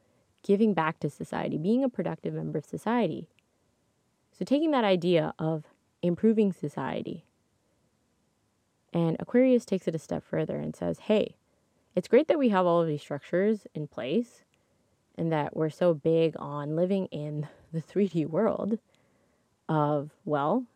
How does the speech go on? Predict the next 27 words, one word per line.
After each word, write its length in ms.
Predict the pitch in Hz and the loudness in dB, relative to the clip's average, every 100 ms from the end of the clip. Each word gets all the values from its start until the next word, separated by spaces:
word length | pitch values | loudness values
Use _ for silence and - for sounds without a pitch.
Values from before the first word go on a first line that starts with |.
| _ _ | _ _
this 260 | 139 156 165 | -4 -4 -4
is 120 | 160 | -8
how 180 | 156 147 | -6 -4
it's 120 | 147 | -4
always 220 | 147 151 | -4 -4
been 180 | 226 240 | 0 0
done, 360 | 175 175 208 - _ _ _ _ _ | 0 -2 -4 -6 _ _ _ _ _
and 140 | 151 147 | -4 -2
this 160 | 151 | -4
is 140 | 151 143 | -6 -4
the 120 | 151 | -2
way 240 | 143 135 | -2 -2
we 140 | 135 135 | -4 -6
should, 240 | - 147 - _ _ | -8 -12 -12 _ _
this 300 | 156 175 254 | 2 4 6
is 120 | 254 | 6
the 80 | 220 | 6
way 160 | 190 180 | 6 6
we 120 | 180 | 4
should 220 | - 147 | 0 -2
be, 320 | 156 165 226 - _ _ - | 0 2 2 -2 _ _ -2
just 200 | 190 - | -2 2
so 100 | 196 | 2
that 200 | 165 156 | 2 2
we 120 | 165 | 0
can 240 | - 160 | -2 -2
maintain 680 | 147 151 151 - 143 139 135 | -2 -2 -4 -8 -8 -8 -10